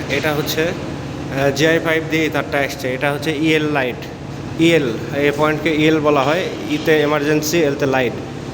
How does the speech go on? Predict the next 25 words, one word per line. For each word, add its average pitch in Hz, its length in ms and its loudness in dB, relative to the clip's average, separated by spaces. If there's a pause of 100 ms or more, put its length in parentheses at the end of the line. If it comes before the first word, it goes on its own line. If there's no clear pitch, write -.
(120)
তো 127 80 -4
ইমার্জেন্সি 147 580 2
লাইট 156 300 4
যেগুলো, 147 400 0
সেগুলো 156 340 2
হচ্ছে 151 520 2
ডিসি, 147 280 0 (600)
এসি 147 220 2
ভোল্টেজ 147 320 4
চলে 135 240 2
না, 120 120 0
এটা 135 360 0
ব্যাটারির 139 340 -2
মাধ্যমে 135 360 -2
চলে। 139 280 0 (480)
তো 143 80 0 (220)
সেটা 151 220 0
এই 156 180 2
যে - 140 2
দেখুন, 147 480 0
জিআই 147 280 4
পাইপের 147 300 0
মাধ্যমে 143 420 0 (680)
আমরা, 139 280 0
আহ, 135 1000 -4